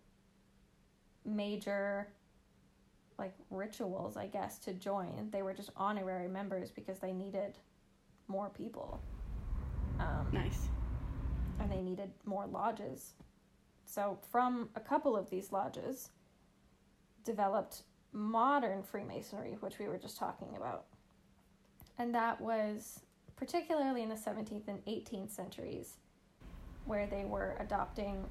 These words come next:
Speaker 1: rites and trappings of ancient religious orders and, my favorite word, of chivalric brotherhoods. Chivalric is a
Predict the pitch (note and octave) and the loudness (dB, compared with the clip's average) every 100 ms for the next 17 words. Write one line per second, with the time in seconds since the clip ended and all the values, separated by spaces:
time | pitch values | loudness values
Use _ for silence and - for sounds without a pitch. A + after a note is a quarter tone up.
0 | - A3+ A3+ - G#3+ G#3 - G#3 G#3 G3+ | 2 2 2 0 -4 -2 0 0 0 -2
1 | G#3 - F#3+ - - A#3 A#3+ - A3+ A#3+ | -4 -4 -6 -6 -4 -2 -2 -2 -2 0
2 | A#3+ A3+ A#3+ - G#3+ G#3+ G#2+ - - - | 0 -2 -2 0 0 2 0 -4 -8 -10
3 | - - - - - - G3+ F#3+ F3+ - | -10 -12 -10 -10 -6 -2 0 0 -4 -8
4 | - - - - - - G#3+ G3 - A#3 | -12 -12 -10 -10 -10 -4 -2 -2 0 0
5 | A3 - G3+ G3+ G3 - - - - - | 0 -2 -2 -2 -4 -10 -10 -10 -10 0
6 | C4 C#4 - F#4 F4 F4+ E4 E4 - - | 2 2 2 2 4 4 4 0 0 4
7 | A#3+ A#3+ G#3+ G#3 G3 - - - - - | 4 4 -2 -4 -4 -8 -10 -10 -10 -10
8 | - - - - - - - - - - | -10 -12 -12 -12 -12 -12 -10 -10 -10 -10
9 | - - - - - C4 B3 A3 G3 - | -10 -10 -10 -8 -2 0 2 0 -2 -4
10 | - A3 G#3+ | -6 -4 -4